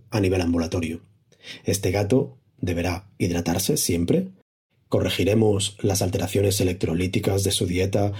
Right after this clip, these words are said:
de su ambiente, en el arenero, todo para favorecer al máximo la defecación. Si es un estreñimiento inicial, se pueden intentar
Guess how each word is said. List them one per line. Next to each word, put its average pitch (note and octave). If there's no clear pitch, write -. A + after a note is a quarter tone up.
de G2
su -
ambiente, G2
en F#2
el F2
arenero, G#2
todo B2+
para G#2+
favorecer F#2
al F2+
máximo G#2
la F#2+
defecación. F2+
Si -
es G#2+
un B2+
estreñimiento A#2+
inicial, B2
se G#2+
pueden G#2
intentar A#2